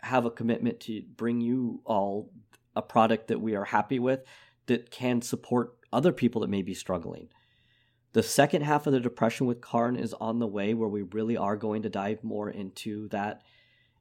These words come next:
And then I do want to just reemphasize that we are gonna hopefully build the Patreon and that we can get the support of an editor so that we have more time to kind of focus on just what we're creating and what we're bringing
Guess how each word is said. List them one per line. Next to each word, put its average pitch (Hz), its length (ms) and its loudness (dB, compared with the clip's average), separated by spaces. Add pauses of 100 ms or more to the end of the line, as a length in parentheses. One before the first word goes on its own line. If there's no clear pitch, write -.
(160)
And 127 180 2
then 123 120 4
I 120 100 2
do 127 180 0
want 120 240 2
to 120 60 -2
just - 140 -6
reemphasize 104 480 -4
that 117 80 -4
we 120 100 -2
are 113 60 2
gonna 117 140 -2
hopefully 127 440 -2
build 113 240 0
the 110 80 -6
Patreon 104 540 -4
and 104 100 -4
that 107 60 -4
we 117 100 -2
can 123 320 -4
get 117 140 -4
the 110 80 -8
support 117 400 -4
of 107 80 -6
an 98 100 -6
editor 101 380 -6 (640)
so - 140 -2
that 131 60 4
we 127 100 4
have 131 300 0
more 123 140 -2
time 110 300 -6
to 107 80 -10
kind 110 140 -8
of 110 60 -10
focus 110 380 -10
on 104 140 -8
just 104 180 -10
what 113 160 -4
we're 117 80 -4
creating 98 540 -8 (280)
and 113 120 -4
what 113 120 0
we're 117 120 0
bringing 101 500 -4